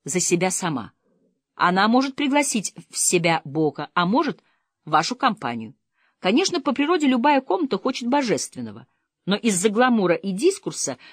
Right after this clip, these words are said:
большинство комнат решило, что всё дело в дизайне интерьера. А если комната в это верит, значит, в ней уже поселились летучие мыши. Бог в такую вряд ли зайдёт. Но я не обвиняю вампиров.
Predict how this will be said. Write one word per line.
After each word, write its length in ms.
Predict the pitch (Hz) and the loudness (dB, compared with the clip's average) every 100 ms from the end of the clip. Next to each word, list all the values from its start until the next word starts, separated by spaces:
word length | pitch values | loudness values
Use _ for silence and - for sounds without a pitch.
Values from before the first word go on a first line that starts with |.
| _ | _
большинство 520 | 170 208 254 - 381 | 0 0 0 0 0
комнат 360 | 381 214 170 165 | 2 2 2 0
решило, 380 | 196 - 156 147 | -2 -2 -2 -2
что 180 | - | -2
всё 200 | 220 370 | -2 0
дело 260 | 330 330 294 | 0 0 0
в 100 | 220 | -2
дизайне 480 | 226 277 269 208 208 | -2 0 2 2 0
интерьера. 560 | 214 226 208 143 110 - _ _ _ _ _ _ _ | -4 -4 -4 -6 -8 -16 _ _ _ _ _ _ _
А 100 | - | 0
если 200 | 180 180 | 0 2
комната 340 | - 202 190 196 | 0 0 0 -2
в 40 | |
это 140 | 190 180 | 0 4
верит, 360 | 349 359 180 _ _ _ _ - | 4 4 0 _ _ _ _ -10
значит, 380 | 143 202 202 - | -4 -4 -4 -6
в 140 | 190 | 0
ней 260 | 233 349 - | 2 2 0
уже 380 | 240 165 180 220 | -2 2 4 2
поселились 600 | 233 - 226 220 214 - | 0 -2 -2 0 -2 -4
летучие 460 | 208 208 185 - | -6 -8 -8 -6
мыши. 400 | 180 170 - - _ _ _ _ | -6 -8 -12 -18 _ _ _ _
Бог 300 | 151 196 392 | -4 2 2
в 40 | - | 0
такую 380 | 185 - 139 131 | -4 -2 -6 -4
вряд 320 | 139 208 214 | -2 -2 -4
ли 60 | |
зайдёт. 460 | 214 214 196 180 175 _ _ _ _ _ _ _ - | -4 -4 -4 -6 -10 _ _ _ _ _ _ _ -8
Но 100 | 139 | -6
я 160 | 127 | -4
не 120 | 135 | -4
обвиняю 480 | 156 185 311 311 147 | -6 -4 -2 0 -2
вампиров. 540 | 123 113 - 120 - | -4 -10 -12 -16 -16